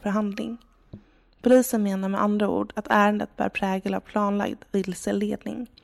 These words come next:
säger polisen Tommy Bröske på presskonferensen samma dag, enligt omni punkt se.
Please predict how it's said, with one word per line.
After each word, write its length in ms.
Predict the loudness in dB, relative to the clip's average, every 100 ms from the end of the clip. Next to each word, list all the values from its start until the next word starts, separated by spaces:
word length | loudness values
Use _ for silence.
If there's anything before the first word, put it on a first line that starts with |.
| _ -6
säger 220 | 0 0
polisen 520 | 0 -4 -4 -8 -10
Tommy 480 | -10 -8 -6 -6 -4
Bröske 600 | -2 -2 -2 -10 -12 -14 _ -20 -12
på 120 | -4
presskonferensen 840 | 2 2 0 -8 -6 -2 -4 -4 -8
samma 280 | -6 -4
dag, 220 | -2 -4 -4 _ _ -6
enligt 240 | -4 -4
omni 380 | -4 -4 -4 -6
punkt 380 | -6 -8 -6 -8
se. 280 | -8 -10